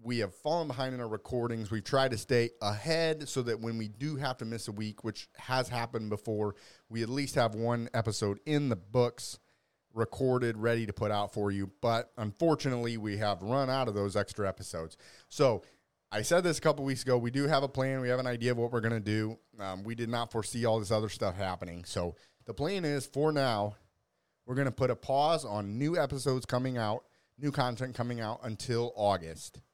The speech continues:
either the first or second week of August. Now, that does not mean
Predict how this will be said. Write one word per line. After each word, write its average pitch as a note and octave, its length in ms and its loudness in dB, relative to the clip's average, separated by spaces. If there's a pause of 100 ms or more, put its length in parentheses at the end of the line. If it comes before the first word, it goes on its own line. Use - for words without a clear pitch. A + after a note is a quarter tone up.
(240)
either A#2 220 -2
the G#2 120 0
first C#3 360 0
or C3 220 0
second B2 380 0
week A2+ 160 -4
of G#2 100 -6
August. F2 560 0
Now, A2+ 160 -2
that C3+ 240 0
does C3+ 180 2
not C3+ 300 0
mean C3+ 420 0